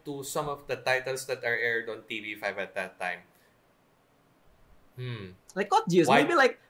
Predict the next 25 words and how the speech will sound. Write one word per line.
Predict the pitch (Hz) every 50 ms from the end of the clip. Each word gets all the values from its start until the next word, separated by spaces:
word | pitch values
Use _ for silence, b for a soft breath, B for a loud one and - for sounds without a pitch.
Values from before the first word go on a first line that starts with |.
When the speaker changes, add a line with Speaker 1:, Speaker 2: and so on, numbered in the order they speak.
| _ -
Speaker 2:
Code | - 311 311 254
Geass, | 339 285 -
Speaker 1:
why | - -
Speaker 2:
Code | - 277 240
Geass, | 277 285 -
like, | 240 226 226 240
you | 233
know, | 226 240 226
Code | 226 214 185
Geass | 208 202
have | - 196 180 165 175
many | 185 185 180 190 190
fan | - - 170 180 190
service | - 190 170 170 - 170 -
character | - - 156 160 160 160
Speaker 1:
Ah, | 143 156 156
yes, | 160 170 170 135 - 151
Speaker 2:
and | 151 151
they | 151
Speaker 1:
many | 139 147
Speaker 2:
get | 143 170
Speaker 1:
fan | 170 165
service. | 160 156 151 - -
Speaker 2:
censored, | 170 151 151 147 151
or | - - 151